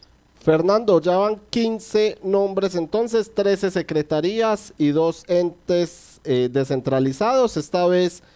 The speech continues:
Cristian Arroyave Ramírez, el secretario de Infraestructura de Caldas en la gobernación de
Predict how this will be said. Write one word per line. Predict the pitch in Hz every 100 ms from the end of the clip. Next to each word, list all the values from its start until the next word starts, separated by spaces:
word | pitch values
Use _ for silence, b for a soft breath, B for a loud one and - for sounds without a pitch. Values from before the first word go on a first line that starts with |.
| b b _
Cristian | - 196 196 185 - 190 185 175
Arroyave | - 151 135 135 131 156 170
Ramírez, | 180 180 180 175 175 170
el | 135 131 123
secretario | - 135 - 123 - 156 156 156 147
de | 131
Infraestructura | 120 113 120 113 123 117 - 147 147 143 123
de | 143
Caldas | - 147 135 135 135 -
en | 123
la | 113
gobernación | 104 110 110 107 101 123 120
de | 127 120